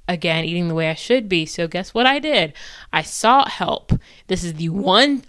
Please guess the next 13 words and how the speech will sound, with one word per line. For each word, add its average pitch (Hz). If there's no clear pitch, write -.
one 175
time 156
I 160
will 156
ever 160
seek 156
help 151
from 156
the 156
government. 160
<laughs> -
And 185
I, 190